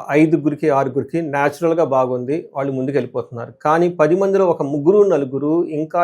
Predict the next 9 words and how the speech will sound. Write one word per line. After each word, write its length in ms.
ఇబ్బందులు 360
పడుతూ 260
ఉన్నారు. 340
ఈ 100
ఇబ్బందులు 440
పడుతున్న 300
వాళ్ళు 320
ఏలినాటి 580
శని 180